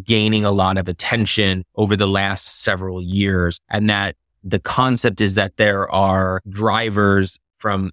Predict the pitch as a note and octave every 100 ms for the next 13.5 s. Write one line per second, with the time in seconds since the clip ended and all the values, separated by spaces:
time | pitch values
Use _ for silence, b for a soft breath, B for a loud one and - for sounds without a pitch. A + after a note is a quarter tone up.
0 | - F#2 - A#2+ A2+ - G#2+ - G#2 F#2+
1 | - G2 F2 F#2+ G2 G#2 G2+ G2 G2 F#2
2 | F#2+ F#2 F2+ - G#2+ G2 F2 F#2+ F#2+ -
3 | B2+ B2 B2 C3+ C3 C3 - F#2+ G#2 -
4 | G#2+ G2+ G#2 G#2+ G2 A2 G2 - - A2
5 | G2+ F#2+ A2+ A2+ - G2+ F#2+ F#2+ F#2 F2+
6 | F#2+ - F#2+ F#2+ G2+ G2 - F#2+ F2+ F#2+
7 | F#2 F2+ F2+ F2 - - G2 F#2 - C#2+
8 | - _ _ - G2+ G2 - D3 D3 D3
9 | G#2 - A2 G#2 G2 F#2+ G2 G2+ G2+ -
10 | G2+ G2 F#2+ F2 _ F#2+ G#2 A2 A2+ A2+
11 | - - - A#2+ A2 F2+ G2+ G2 F#2+ G#2
12 | G#2+ G#2+ G2 F#2+ - G2+ G2+ - - -
13 | B2+ A#2 G2+ F#2+